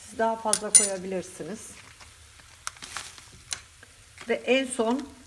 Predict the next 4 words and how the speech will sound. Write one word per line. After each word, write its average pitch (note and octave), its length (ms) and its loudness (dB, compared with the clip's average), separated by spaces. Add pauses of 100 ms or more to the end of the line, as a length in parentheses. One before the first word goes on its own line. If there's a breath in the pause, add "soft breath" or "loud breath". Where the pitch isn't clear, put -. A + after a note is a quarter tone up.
(2750)
benim G3 280 -4
baharatlarda F#3+ 800 0
olmazsa F#3 600 -4
olmazım F3 760 -2